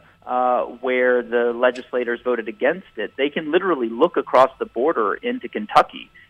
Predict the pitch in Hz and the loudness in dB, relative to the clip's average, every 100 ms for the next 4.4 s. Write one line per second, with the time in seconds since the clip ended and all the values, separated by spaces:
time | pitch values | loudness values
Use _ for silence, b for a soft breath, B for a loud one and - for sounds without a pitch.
0 | b 127 117 120 127 123 117 113 131 139 | b 0 2 6 8 10 8 6 4 4
1 | 135 120 113 110 - 147 139 117 113 - | 0 -8 -10 -10 -4 -2 -2 -6 -10 -12
2 | 123 120 117 - - 131 147 156 151 - | -10 -8 -8 -10 2 8 10 10 6 2
3 | 113 117 113 113 113 113 110 - 135 175 | -2 -2 -4 -4 -4 -8 -10 -10 -6 -6
4 | 190 - - | -8 -12 -14